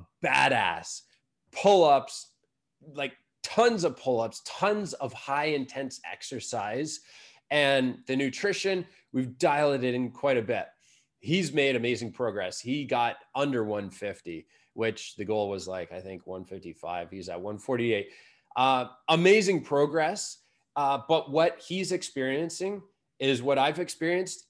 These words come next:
and what many guys experience when they hit that almost, it's not necessarily a plateau with his body weight measurement. It's a plateau with the mindset. Like, I've been doing this for a long time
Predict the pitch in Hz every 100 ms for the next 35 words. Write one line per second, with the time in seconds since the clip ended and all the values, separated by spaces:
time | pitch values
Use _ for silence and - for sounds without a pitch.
0 | 120 120 135 123 131 151 147 147 127 123
1 | 117 113 - 127 117 98 - - 127 165
2 | 165 165 151 - _ _ - 120 123 -
3 | _ _ _ 143 160 156 131 - - -
4 | _ _ _ _ _ 139 127 - 135 165
5 | 165 156 143 - 151 135 120 107 - -
6 | 123 123 - 117 135 120 104 92 85 95
7 | 113 151 156 160 135 143 160 165 - -
8 | 107 - 123 120 - 131 123 120 113 110
9 | 107 - 110 104 107 101 92 - 80 -
10 | 101 95 _ _ - 143 175 160 151 147
11 | 127 113 117 110 98 101